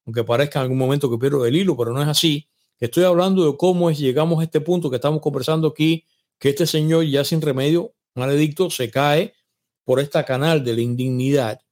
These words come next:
y del, y del, y del irrespeto,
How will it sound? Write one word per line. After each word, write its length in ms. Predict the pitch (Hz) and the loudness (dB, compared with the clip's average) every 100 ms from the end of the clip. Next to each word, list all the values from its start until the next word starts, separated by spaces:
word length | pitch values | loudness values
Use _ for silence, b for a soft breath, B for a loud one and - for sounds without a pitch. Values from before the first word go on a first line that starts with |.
| _ | _
y 200 | 117 113 | -2 -2
del, 120 | 120 - | -2 -2
y 140 | 139 | 0
del, 320 | 120 120 139 - | 0 -2 -2 -2
y 100 | 135 | 0
del 220 | 131 123 | 0 2
irrespeto, 880 | 127 123 113 - 185 147 120 - | 0 0 -4 -2 0 0 -2 -4